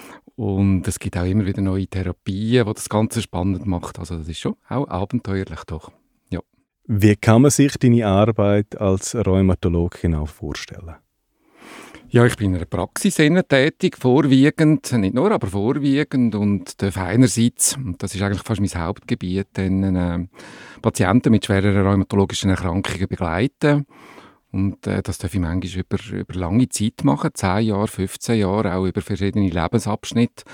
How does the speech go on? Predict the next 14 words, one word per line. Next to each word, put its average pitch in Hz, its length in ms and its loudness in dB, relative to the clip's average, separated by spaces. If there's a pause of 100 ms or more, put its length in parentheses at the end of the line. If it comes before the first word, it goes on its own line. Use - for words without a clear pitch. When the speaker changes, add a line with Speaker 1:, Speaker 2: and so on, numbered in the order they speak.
(280)
Speaker 1:
solange 101 360 0
wie 95 40 2
ich 95 80 2
meine 87 240 0 (120)
Praxis - 440 -2
schon 131 160 2
habe. 139 180 0 (400)
Ich - 60 -20
habe - 100 -20
doch 95 160 -8
einige 98 340 -2
Patienten, 101 760 -4
die 101 80 2
ich 95 80 -4